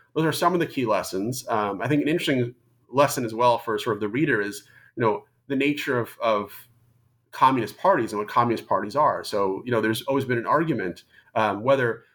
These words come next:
communist parties are simply, um, you know, tools of, of international communism or whether they're instead, you know, domestic political parties.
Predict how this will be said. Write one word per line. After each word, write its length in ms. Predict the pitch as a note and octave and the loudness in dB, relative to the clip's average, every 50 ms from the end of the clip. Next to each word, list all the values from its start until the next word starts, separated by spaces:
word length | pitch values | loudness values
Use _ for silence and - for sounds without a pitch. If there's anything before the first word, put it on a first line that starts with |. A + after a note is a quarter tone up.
| _ - | _ -2
communist 360 | - C#3 C#3 C#3+ C3+ B2 B2+ | 0 2 2 2 0 -4 -2
parties 260 | - B2+ B2+ B2 A2 | 0 0 0 0 -2
are 60 | A2+ | -4
simply, 640 | G#2 - - - - D#3 - D3 C3+ A#2+ A2 G#2+ - - _ _ _ _ _ _ | -8 -2 0 0 0 2 0 0 0 0 -2 -4 -8 -12 _ _ _ _ _ _
um, 400 | A2+ A#2 A2+ G#2 G#2 G2 F#2+ F#2+ - | 0 2 2 2 0 -2 -4 -4 -2
you 60 | A#2+ | 0
know, 120 | A#2 A2 | 0 0
tools 500 | G#2+ - - - D3+ C#3+ C#3 C3 B2+ A#2 | -2 -6 -4 0 0 2 2 2 0 0
of, 300 | A#2 A2 G2+ F#2+ - - - | 0 -2 -2 -4 -10 -6 -2
of 220 | G#2+ G#2 G2 - | -2 -2 0 0
international 520 | A2+ A#2 A#2+ B2+ A2 G#2+ G#2+ - - A2+ - | -2 -2 -2 0 0 0 0 0 -4 -8 -8
communism 580 | - - A#3 C4+ A#3+ E3+ A#2 G#2+ G#2 C3+ C3+ | 0 2 2 2 4 2 0 0 -2 -4 -2
or 100 | C3+ C#3+ | 0 0
whether 240 | C3 B2+ C3 B2+ B2 | 0 0 0 0 -2
they're 360 | A#2 A#2 A2 G#2+ G#2+ G#2+ - _ _ _ _ _ _ _ - | 0 0 0 0 0 -4 -8 _ _ _ _ _ _ _ -4
instead, 440 | B2 B2+ B2 - - E3+ D3+ C#3 C3 | -2 -2 -2 0 4 4 6 6 4
you 60 | A#2 | 2
know, 60 | A2 | -2
domestic 400 | A#2 A#2 A2 A#2 A#2+ B2 B2+ B2 | -2 -2 0 0 0 0 -4 -2
political 280 | - A2+ A2+ G#2 - - | -2 -2 -2 -2 -4 0
parties. 520 | - G#3+ A#3 E3 G2+ F#2 F2+ - - - | 4 4 6 6 4 0 -6 -10 -14 -18